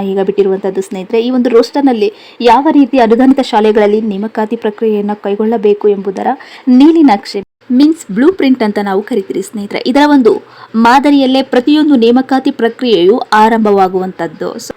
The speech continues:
ಹಾಗೆ ಈಗ ಯಾರೆಲ್ಲ ಶಿಕ್ಷಕರು ಕೆಲಸವನ್ನ ನಿರ್ವಹಿಸುತ್ತಿದ್ದಾರೋ ನಿಮಗೆಲ್ಲ ಯಾವ ರೀತಿಯ ಈ ಒಂದು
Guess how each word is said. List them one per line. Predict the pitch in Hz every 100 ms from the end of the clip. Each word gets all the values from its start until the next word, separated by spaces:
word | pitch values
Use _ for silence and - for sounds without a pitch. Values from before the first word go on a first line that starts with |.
| -
ಹಾಗೆ | 254 285 339
ಈಗ | 285 302 262 262 254
ಯಾರೆಲ್ಲ | 240 226 277 339 254
ಶಿಕ್ಷಕರು | 233 240 - 233 226
ಕೆಲಸವನ್ನ | 220 208 208 214 208 208
ನಿರ್ವಹಿಸುತ್ತಿದ್ದಾರೋ | 202 202 247 254 240 - 180 180 165 233 - - -
ನಿಮಗೆಲ್ಲ | 277 294 277 294 294 220
ಯಾವ | 220 226 285
ರೀತಿಯ | 277 254 247 240
ಈ | 214
ಒಂದು | 226 226 220